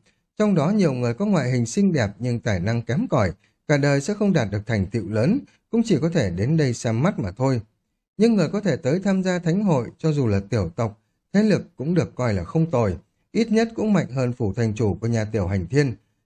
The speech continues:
Thành chủ bình thường sẽ không có tư cách đến đây. Một nhóm người nhanh chóng phân xong chỗ ngồi, năm người Tiểu Hành Thiên ngồi cùng nhau, Vân Tiêu ngồi ghế chính với một tấm biển treo trước người, bảo an. Ngọc Chính Long cũng giống như vậy,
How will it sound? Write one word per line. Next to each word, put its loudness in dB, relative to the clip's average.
Thành 4
chủ -2
bình -2
thường 0
sẽ -4
không 0
có -4
tư 0
cách -2
đến 2
đây. 2
Một 4
nhóm 0
người 2
nhanh 0
chóng -2
phân 2
xong 0
chỗ -2
ngồi, 2
năm 2
người 2
Tiểu 0
Hành -4
Thiên 0
ngồi 2
cùng -2
nhau, 2
Vân 0
Tiêu 2
ngồi 0
ghế 2
chính 2
với 2
một 2
tấm 2
biển 0
treo -2
trước -2
người, 0
bảo 0
an. -2
Ngọc 2
Chính 2
Long 2
cũng -2
giống 2
như 4
vậy, -2